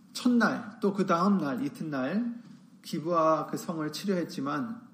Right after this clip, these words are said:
두 번 다 패하고 말았습니다. 하나님께 묻고 갔는데도 불구하고 두 번 다 패했습니다. 근데 이제 세 번째 날이 되어서야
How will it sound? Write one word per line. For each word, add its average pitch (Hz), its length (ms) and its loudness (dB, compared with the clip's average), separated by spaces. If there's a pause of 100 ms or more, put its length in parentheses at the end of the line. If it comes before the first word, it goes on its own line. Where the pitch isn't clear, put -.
(460)
두 151 140 -4
번 151 180 0
다 135 200 -2
패하고 180 320 -4
말았습니다. 123 640 -8 (600)
하나님께 196 520 2
묻고 160 440 0
갔는데도 170 600 0
불구하고 143 640 -2
두 - 120 -6
번 143 140 -2
다 139 160 -6
패했습니다. 131 800 -6 (200)
근데 139 220 -4
이제 135 100 -4
세 202 180 0
번째 208 320 0
날이 165 220 0
되어서야 143 800 -6